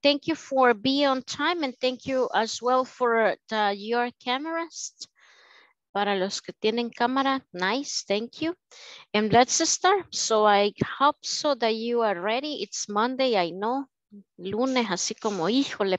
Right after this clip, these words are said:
pero... Anyway, right, ya sobrevivieron. Ya lo que hace falta ahorita ya no es nada.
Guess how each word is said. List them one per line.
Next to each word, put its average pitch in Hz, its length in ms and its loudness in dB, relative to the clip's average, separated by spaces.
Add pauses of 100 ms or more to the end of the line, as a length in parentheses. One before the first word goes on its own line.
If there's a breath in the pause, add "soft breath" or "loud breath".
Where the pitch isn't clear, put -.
pero... 170 240 0 (680 loud breath)
Anyway, 233 460 4
right, 220 260 2
ya 220 140 4
sobrevivieron. 220 920 -2
Ya 226 100 0
lo 226 140 -4
que - 140 -8
hace 220 240 -6
falta 214 400 -2
ahorita 214 360 -2
ya 214 140 0
no 202 160 -6
es 196 80 -14
nada. 226 340 -4